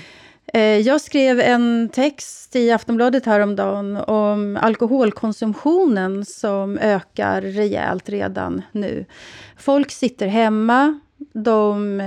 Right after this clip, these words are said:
undrar om deras arbetsgivare ser dem när de inte är på jobbet. De kände sig osynliga från början och nu undrar de, "Är det någon som minns mig?"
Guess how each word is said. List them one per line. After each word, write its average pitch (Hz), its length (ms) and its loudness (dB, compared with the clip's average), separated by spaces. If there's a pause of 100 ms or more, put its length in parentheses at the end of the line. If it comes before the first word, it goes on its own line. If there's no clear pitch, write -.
(100)
undrar 214 360 2
om 196 140 2
deras 190 260 -2
arbetsgivare 196 800 -2
ser 202 400 -2
dem 254 260 2
när 214 80 -2
de 202 140 -4
inte 190 300 -6
är 175 100 -4
på 190 160 -6
jobbet. 240 720 -2 (560)
De 220 260 2
kände 208 320 0
sig - 180 -2
osynliga 220 920 0
från 190 300 -4
början 226 680 2
och 233 60 -2
nu 202 120 -2
undrar 190 380 0
de, 180 220 -4
"Är 180 40 -8
det 190 80 -4
någon 185 300 -4
som 185 260 -4
minns 202 400 -4
mig?" 294 340 0